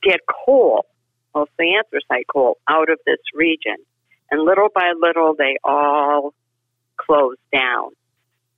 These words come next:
So the National Park Service did a study of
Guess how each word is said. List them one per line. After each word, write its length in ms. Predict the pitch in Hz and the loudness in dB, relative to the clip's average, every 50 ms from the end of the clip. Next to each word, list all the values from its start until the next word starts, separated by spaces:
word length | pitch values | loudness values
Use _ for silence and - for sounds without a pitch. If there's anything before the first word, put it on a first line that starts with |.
| _ _ _ _ _ | _ _ _ _ _
So 420 | 180 165 160 160 156 151 151 143 - _ _ - | 0 2 4 4 4 4 2 0 -4 _ _ -2
the 160 | 156 151 143 - | -2 -2 -2 -2
National 560 | 151 151 170 190 190 - - 175 160 147 139 | -4 -4 -4 -2 -4 -4 -6 -4 -4 -4 -4
Park 320 | - _ - 214 233 233 - - - _ - | -4 _ -2 -2 -2 -2 -2 -8 -10 _ -2
Service 360 | 165 151 147 143 - 135 - _ _ - | 0 0 0 0 -2 -4 -6 _ _ -2
did 140 | 156 143 | -2 0
a 60 | 135 - _ _ _ _ | -2 -4 _ _ _ _
study 460 | - 247 262 214 156 131 135 127 - - | 0 0 0 0 0 -2 -4 -4 -6 -4
of 160 | 143 139 139 | -4 -4 -4